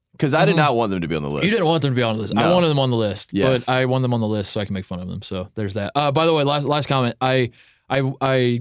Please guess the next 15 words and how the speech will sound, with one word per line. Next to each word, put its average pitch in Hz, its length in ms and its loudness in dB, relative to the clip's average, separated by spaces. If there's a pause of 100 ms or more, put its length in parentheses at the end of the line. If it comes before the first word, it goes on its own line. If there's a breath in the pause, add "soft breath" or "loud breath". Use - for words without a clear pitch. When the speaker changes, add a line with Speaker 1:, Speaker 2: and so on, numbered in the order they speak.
(120)
Speaker 2:
Googled 139 560 0
Chicago 123 320 0
State 113 220 -2
basketball 120 600 -2 (160)
this 127 140 -8
morning. 131 340 -2 (160)
Speaker 1:
Same. 92 320 -6 (300)
Speaker 2:
And, 123 340 0
um, 110 380 -2 (140)
as 131 180 2
I 139 60 2
was 131 120 0
Googling 123 360 0
it, 113 180 -2 (640)
uh, 110 300 0